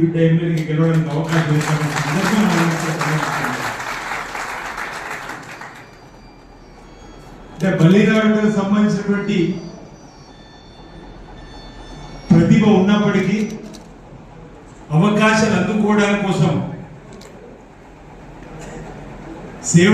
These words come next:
చేసేటువంటి అవకాశం, వారితో సమానంగా ఢీకొట్టేటువంటి శక్తి ఉన్నప్పటికీ కూడా ఏ మనవాడు అనేటువంటి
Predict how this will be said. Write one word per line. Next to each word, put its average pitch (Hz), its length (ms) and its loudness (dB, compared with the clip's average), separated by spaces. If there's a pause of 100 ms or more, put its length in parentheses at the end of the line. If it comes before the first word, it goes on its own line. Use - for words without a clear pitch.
చేసేటువంటి 214 600 0
అవకాశం, 202 500 0 (1080)
వారితో 202 360 0 (200)
సమానంగా 214 500 4 (200)
ఢీకొట్టేటువంటి 214 800 0
శక్తి 180 260 -2
ఉన్నప్పటికీ 202 460 -2
కూడా 180 180 0 (2000)
ఏ - 20 4 (160)
మనవాడు 208 460 4 (100)
అనేటువంటి 214 380 0